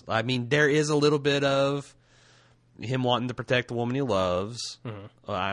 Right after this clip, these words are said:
Speaker 1: don't know if he loves
Speaker 2: Uh,
Speaker 1: her.
Speaker 2: yeah, he's
Speaker 1: The woman he's banging.
Speaker 2: Yeah.
Speaker 1: His
Speaker 2: Yeah,
Speaker 1: latest
Speaker 2: you say
Speaker 1: slam
Speaker 2: that.
Speaker 1: piece.
Speaker 2: I don't know that he feels much of anything towards anyone.
Speaker 1: Right. Uh, I mean, I think <sighs> that's a complicated question because
Speaker 2: Mm-hmm.
Speaker 1: I'd almost say that he's imprinted his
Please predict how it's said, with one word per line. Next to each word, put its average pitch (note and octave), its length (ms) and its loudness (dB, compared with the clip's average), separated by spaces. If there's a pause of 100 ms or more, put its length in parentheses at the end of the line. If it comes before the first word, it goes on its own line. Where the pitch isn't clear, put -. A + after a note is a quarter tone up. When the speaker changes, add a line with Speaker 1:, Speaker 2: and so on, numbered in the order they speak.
Speaker 1:
don't G#2 80 -4
know G2+ 80 -4
if F2 60 -12
he F2 100 -8
loves E2 340 -4
Speaker 2:
Uh, - 40 -6
Speaker 1:
her. - 20 -6
Speaker 2:
yeah, E3+ 400 6
he's E3 220 -4 (400)
Speaker 1:
The A#2+ 60 -6
woman C3 240 0
he's A2+ 120 -2
banging. F#2+ 540 -2 (100)
Speaker 2:
Yeah. B2 540 -2
Speaker 1:
His B2 200 -2
Speaker 2:
Yeah, B2 60 2
Speaker 1:
latest A#2+ 320 2
Speaker 2:
you B2 80 0
say A2+ 120 6
Speaker 1:
slam A2 40 0
Speaker 2:
that. G#2+ 180 0
Speaker 1:
piece. F#2 160 -4 (140)
Speaker 2:
I C#3 80 0
don't F#3 80 0
know D#3+ 100 2
that C#3 120 0
he D3 120 -2
feels B2 400 -2
much A2+ 260 -8
of A2 60 -18
anything G#2 380 -10
towards G#2+ 260 -8
anyone. G2+ 320 -10 (160)
Speaker 1:
Right. F2+ 460 -2 (100)
Uh, - 60 -6
I D#3+ 340 2
mean, E3 180 2
I D#3 120 2
think - 400 -4 (1200)
<sighs> - 0 - (720)
that's G3+ 200 0
a G#3 160 4
complicated A2+ 720 0
question D#2+ 720 -6
because G#2+ 760 0
Speaker 2:
Mm-hmm. - 100 -18 (480)
Speaker 1:
I'd F3 120 8
almost C#3 360 2
say A2+ 260 4
that F2+ 340 -2
he's A#2+ 320 -6
imprinted A2 580 -4
his G2 180 -8